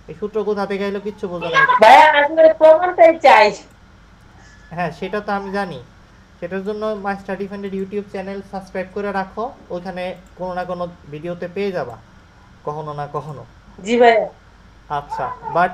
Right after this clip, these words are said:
Speaker 1: তোমাদের একটা বিশাল কথা বলি, তোমাদের, আহ, বই যদি ফলো করো তাইলে এক-, এখানে একটা অনেক বড় ঝামেলায় পড়বা।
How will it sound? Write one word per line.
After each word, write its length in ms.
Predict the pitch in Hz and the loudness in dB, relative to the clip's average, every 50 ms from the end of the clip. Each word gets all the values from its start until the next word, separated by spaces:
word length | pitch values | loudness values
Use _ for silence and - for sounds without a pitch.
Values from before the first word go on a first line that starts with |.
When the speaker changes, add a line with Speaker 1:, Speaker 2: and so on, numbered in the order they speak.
| - - - - - - - - - _ _ - | -4 -18 -20 -20 -20 -20 -20 -20 -20 _ _ -8
Speaker 1:
তোমাদের 360 | 196 190 196 202 202 233 226 | -6 -4 -4 -2 -2 -2 -2
একটা 240 | 233 226 - 226 226 | -2 -2 -4 -6 -6
বিশাল 480 | 196 - - 170 170 - 196 196 202 | -6 -8 -14 -14 -10 -8 -6 -6 -6
কথা 280 | 196 208 196 196 202 196 | -6 -8 -8 -8 -8 -10
বলি, 280 | 160 147 135 147 202 208 - | -8 -8 -10 -10 -10 -12 -10
তোমাদের, 380 | - 170 165 165 156 170 175 175 175 - - - - - _ _ - - - - - - - | -8 -8 -8 -6 -4 -4 -4 -4 -6 -12 -20 -20 -20 -20 _ _ -20 -20 -20 -20 -20 -20 -18
আহ, 160 | 131 135 135 127 123 120 | -16 -14 -14 -16 -14 -8
বই 320 | 127 147 175 208 226 226 214 | -4 -2 0 0 -2 -2 -4
যদি 280 | 185 226 220 196 220 | -6 -6 -6 -6 -6
ফলো 320 | 214 - - 190 175 151 143 | -8 -6 -6 -4 -4 -4 -4
করো 260 | - 143 139 165 185 180 | -6 -8 -8 -8 -8 -8
তাইলে 280 | 180 170 170 175 175 | -8 -6 -6 -4 -6
এক-, 220 | 170 170 - - 202 - | -6 -8 -10 -16 -14 -14
এখানে 300 | 170 170 170 185 175 175 | -14 -12 -12 -12 -12 -10
একটা 180 | 170 170 170 | -8 -8 -6
অনেক 240 | 170 170 165 170 165 - 147 | -6 -6 -8 -10 -10 -10 -8
বড় 260 | 160 165 170 175 170 | -6 -4 -4 -4 -6
ঝামেলায় 420 | - - - 147 160 170 180 185 180 185 | -8 -10 -12 -10 -6 -4 -4 -4 -4 -6
পড়বা। 260 | 165 - - - | -8 -10 -12 -14